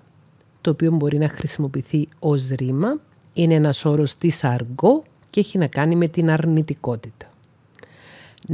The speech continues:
Negative σημαίνει αρνητικό. Ο όρος nagging έχει αρχίσει να συναντάται στην pop κουλτούρα τέλη της δεκαετίας του ενενήντα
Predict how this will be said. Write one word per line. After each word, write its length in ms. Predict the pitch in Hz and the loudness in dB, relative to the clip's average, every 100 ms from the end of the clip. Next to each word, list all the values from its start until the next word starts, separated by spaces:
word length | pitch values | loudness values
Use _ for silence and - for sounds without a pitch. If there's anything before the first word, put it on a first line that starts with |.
| 156 | 4
Negative 1000 | 185 170 156 143 135 165 269 285 - _ _ _ _ _ | 4 4 2 0 2 2 0 -2 -16 _ _ _ _ _
σημαίνει 600 | - - 151 156 185 196 - | -14 -4 0 2 2 0 -2
αρνητικό. 1080 | 170 160 156 156 151 147 139 - - 113 - _ _ _ _ _ _ - - - - - - - - _ | 0 0 2 2 0 0 -6 -10 -6 -6 -8 _ _ _ _ _ _ -20 -20 -20 -20 -20 -20 -20 -20 _
Ο 300 | - 180 202 | 0 4 6
όρος 420 | 254 254 175 - - | 6 6 4 0 -6
nagging 600 | 156 143 135 127 139 220 254 - | 0 2 2 -2 -4 -4 -4 -2
έχει 320 | 208 220 233 | 0 2 2
αρχίσει 540 | 214 - - 196 - 180 | -2 -2 -2 -2 0 2
να 180 | 160 | 2
συναντάται 1080 | 156 - 156 143 139 160 160 147 147 135 127 - _ _ _ _ _ _ | 2 0 0 2 2 2 2 2 0 0 -2 -6 _ _ _ _ _ _
στην 380 | - - 156 143 | -14 -2 0 4
pop 140 | 185 185 - | 2 0 -8
κουλτούρα 720 | 143 - - 151 240 285 277 | -8 -8 -4 0 2 2 2
τέλη 340 | 277 185 185 | 2 4 4
της 160 | 175 156 | 4 0
δεκαετίας 560 | 143 143 131 170 156 - | 0 -2 0 0 0 -2
του 120 | 143 | -4
ενενήντα 920 | 131 123 120 127 127 123 120 233 | -2 -2 -2 -2 -2 -4 -2 0